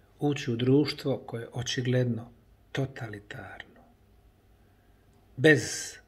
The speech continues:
sloboda, i da će nam doći neka strahovita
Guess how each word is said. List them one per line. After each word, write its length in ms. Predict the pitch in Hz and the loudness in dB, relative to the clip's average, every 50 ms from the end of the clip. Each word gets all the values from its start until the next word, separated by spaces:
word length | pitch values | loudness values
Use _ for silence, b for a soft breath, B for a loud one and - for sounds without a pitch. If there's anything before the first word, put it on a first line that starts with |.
| _ _ _ | _ _ _
sloboda, 800 | - - - - 113 113 117 117 113 117 113 110 110 104 - - - _ _ _ _ _ _ _ _ _ _ _ _ _ _ _ _ _ _ _ _ _ - | -20 -16 -14 -12 -10 -8 -4 -2 -2 -2 -2 -4 -8 -12 -14 -16 -20 _ _ _ _ _ _ _ _ _ _ _ _ _ _ _ _ _ _ _ _ _ -8
i 80 | - | -4
da 140 | 120 139 135 | 0 0 0
će 180 | 131 - 135 131 | 0 2 0 2
nam 380 | 127 123 123 120 117 117 - - - _ _ _ - | 2 2 2 2 0 -2 -6 -14 -20 _ _ _ -10
doći 380 | 120 123 131 139 131 - 139 | -6 -6 -4 -4 -4 -2 -2
neka 460 | 123 120 117 117 - - 113 110 107 - _ _ _ _ _ _ _ _ _ - | 0 0 -2 -4 -6 -10 -12 -14 -14 -16 _ _ _ _ _ _ _ _ _ -20
strahovita 1000 | - - - 127 120 110 - - 147 151 151 139 131 - - - - - - - | -18 -14 -10 -8 -8 -8 -4 0 2 2 4 2 2 -2 -4 -12 -16 -16 -18 -20